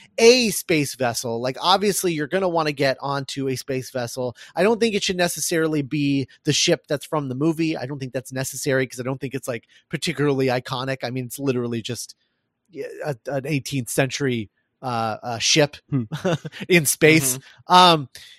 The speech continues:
Speaker 1: y-, so, like, it could, it could really just look like anything. Um, but, uh, I think, you know, you're gonna get on the space vessel. Um, I'm picturing it being piloted by, uh, B E N, uh, which is a, uh, robot in the film voiced by Martin Short.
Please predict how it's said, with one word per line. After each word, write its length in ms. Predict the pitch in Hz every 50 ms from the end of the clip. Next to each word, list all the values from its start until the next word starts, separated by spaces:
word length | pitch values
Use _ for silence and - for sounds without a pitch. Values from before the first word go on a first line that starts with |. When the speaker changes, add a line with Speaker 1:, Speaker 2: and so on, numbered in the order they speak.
| _ _
Speaker 1:
y-, 240 | - 170 185 185 170
so, 260 | - - - 190 180
like, 180 | 170 165 156 156
it 100 | 185 175
could, 140 | - 185 160
it 140 | 165 185 143
could 100 | 175 160
really 240 | 165 170 156 147
just 160 | 131 131 127 120
look 140 | 139 127
like 140 | 131 127 117
anything. 520 | 143 147 143 131 - 147 127 123 123 117 87
Um, 360 | - 139 135 127 123 123 123
but, 260 | 113 - 156 147 143 - -
uh, 200 | 143 147 147 143 131
I 120 | 156 170
think, 280 | 160 196 185 165 - - - - - _ _ _
you 100 | - 190
know, 100 | 190 180
you're 160 | 165 165 170
gonna 140 | 170 196 196
get 140 | 180 180 185
on 100 | 180 180
the 80 | 170 160
space 380 | - - - 202 196 175 -
vessel. 560 | 170 185 175 165 - - 180 165 160 156 - - - - _ -
Um, 240 | 147 151 156 156 143
I'm 160 | 156 160 139
picturing 400 | - 208 208 - - 208 196 180
it 140 | 175 151 -
being 220 | 185 170 151 139
piloted 640 | - - - 190 208 208 202 202 196 190 190 175 147
by, 280 | 156 165 165 165 151 147 - - 156
uh, 160 | 156 151 143
B 400 | 127 - 185 196 190 185 175 185
E 40 | 170
N, 360 | 175 175 180 180 175 185 185 - _ _ _ _ _
uh, 240 | 156 147 147 147 147
which 220 | 147 156 151 - -
is 200 | 160 151 135 135 160
a, 400 | 143 151 151 147 147 143 143 139
uh, 180 | 131 135 135
robot 560 | 135 139 170 175 175 160 175 170 160 160 156 - -
in 160 | 156 156 156
the 60 | 156
film 480 | - - 160 151 151 151 151 151 151 139
voiced 320 | 123 143 156 156 143 -
by 100 | - 156
Martin 320 | 143 143 151 151 135 117 131
Short. 500 | - - - 214 208 202 190 - -